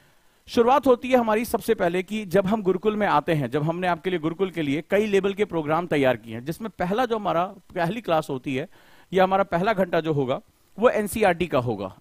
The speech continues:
और एनसीईआरटी में भी हमने कोर टॉपिक सेलेक्ट किए हैं, ये कोई पेज by पेज नहीं है।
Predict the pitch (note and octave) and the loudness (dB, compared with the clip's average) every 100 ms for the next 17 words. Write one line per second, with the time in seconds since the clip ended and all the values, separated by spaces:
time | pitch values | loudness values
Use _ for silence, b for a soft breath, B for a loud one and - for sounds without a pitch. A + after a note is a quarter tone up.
0 | - F#3+ - F#3 G3 A#3+ A3+ G3 G#3+ G#3 | -2 -2 0 -4 -4 0 2 0 -2 -4
1 | G3 G#3+ F#3+ G3+ G#3+ - A#3 A3 F3 F3 | -2 -2 -2 -4 -4 4 4 6 0 -2
2 | - D3 C#3+ - B2+ B2 D3+ E3+ - E3+ | -6 -4 -4 -4 -6 -6 -6 -6 -2 0
3 | F3+ F3 F3 E3 E3 D#3 D#3 A#2 F#2+ | 0 0 0 -2 -2 -2 -4 -4 -8